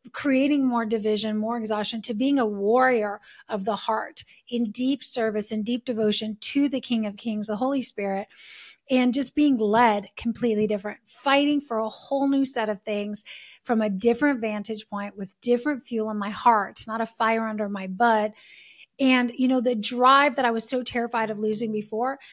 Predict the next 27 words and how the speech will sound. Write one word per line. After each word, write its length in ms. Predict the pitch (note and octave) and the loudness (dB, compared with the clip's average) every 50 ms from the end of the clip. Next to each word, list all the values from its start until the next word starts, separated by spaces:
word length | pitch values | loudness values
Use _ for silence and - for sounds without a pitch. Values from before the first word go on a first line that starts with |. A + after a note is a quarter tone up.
| _ _ | _ _
when 160 | - A#3 A3+ | -4 -2 2
your 160 | A#3 C4+ D4+ C#4+ | 2 2 2 2
heart 400 | - - - C4+ C4+ C4 C4+ - | -2 -2 -2 -2 -2 -2 -4 -6
swells 840 | - - - - - G#3+ G3 F#3+ G#3+ G#3 G#3+ A3+ B3 C4+ B3 - - _ | -6 -6 -6 -8 -8 -8 0 2 4 4 4 4 2 0 -2 -6 -8 _
with 220 | A3 G#3+ A3 A3 | -4 -4 -4 -4
conviction 640 | A3 - A3+ G#3+ G3+ F#3+ G#3+ G#3+ - - C4 B3 A#3+ | -6 -6 -4 -4 -4 -4 -4 -4 -4 -4 -2 -2 -4
and 120 | A3 G3+ G3+ | -4 -4 -4
your 140 | A#3 B3 | -4 -6
heart 280 | A#3+ - C4+ C4 - - | -4 -4 -4 -4 -4 -4
swells 580 | - - - - A3 G#3+ G3+ G#3 A3+ A#3+ A#3+ A#3 | -4 -4 -4 -4 -2 -2 0 0 0 0 -2 -2
with 160 | A3 A3 G#3+ | -4 -4 -4
a 60 | G#3+ | -4
mission 560 | G3 G3 G3 G3+ G#3+ G#3+ - - C#4 C4 B3+ | -4 -4 -4 -4 -2 -2 -2 0 0 -2 -2
that 140 | A#3+ A3 G3+ | -2 -2 -4
is 120 | G#3 G#3 | -6 -6
given 280 | G3+ A3+ A3 A3 B3 A#3 | -6 -6 -6 -4 -4 -4
by 140 | G#3+ G#3 A3 | -4 -4 -6
God, 340 | G3+ - G#3 G#3 A3+ B3 A#3+ - - - - - - - _ | -6 -6 -2 -2 -2 -2 -4 -6 -14 -18 -20 -20 -20 -20 _
it 300 | _ C#4 D4+ D4 - - | _ 0 0 0 -2 -4
just 300 | - D4+ C4+ - - - | -4 -4 -2 -2 -4 -4
trumps 580 | - - - - - B3 A#3 A#3 A3+ G#3 - - _ | -6 -6 -6 -2 0 2 2 2 2 -2 -4 -8 _
any 240 | - A#3+ B3 C4+ C4 | -4 -2 -2 -2 -4
kind 240 | - - C4 A#3 A3 | -4 -4 -4 -4 -4
of 100 | G#3+ G3+ | -6 -6
drive 640 | F#3+ - A3+ A3 A3 A3+ A3 G#3+ A3 G#3+ F#3+ G#3+ - | -8 -8 -6 -4 -2 0 0 0 0 -2 -4 -6 -8
or 80 | A3 | -10
fire 560 | - - - A3 G#3+ G#3+ G#3+ G#3 G#3+ - - | -10 -4 -2 -2 0 0 -2 -4 -6 -10 -14